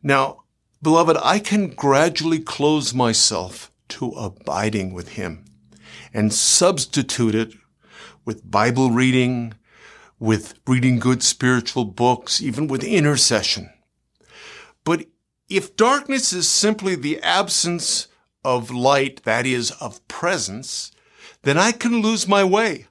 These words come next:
What John calls walking in darkness without even knowing it,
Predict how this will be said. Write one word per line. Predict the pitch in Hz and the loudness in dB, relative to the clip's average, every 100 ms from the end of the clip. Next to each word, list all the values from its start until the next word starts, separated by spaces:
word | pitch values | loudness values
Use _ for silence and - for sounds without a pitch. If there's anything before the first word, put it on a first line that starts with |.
| _ _ - - | _ _ -20 -6
What | 143 143 | -4 -2
John | 135 165 220 214 | 0 2 2 -2
calls | - 160 170 127 | -2 2 2 -2
walking | 117 131 147 - 160 170 | 0 2 2 0 -4 -4
in | 160 | -4
darkness | 131 165 175 147 135 139 | 2 4 2 -2 -4 0
without | 135 147 170 170 | 2 4 4 2
even | 170 139 147 147 | 0 0 2 4
knowing | 151 160 147 120 | 4 6 4 2
it, | 101 | -4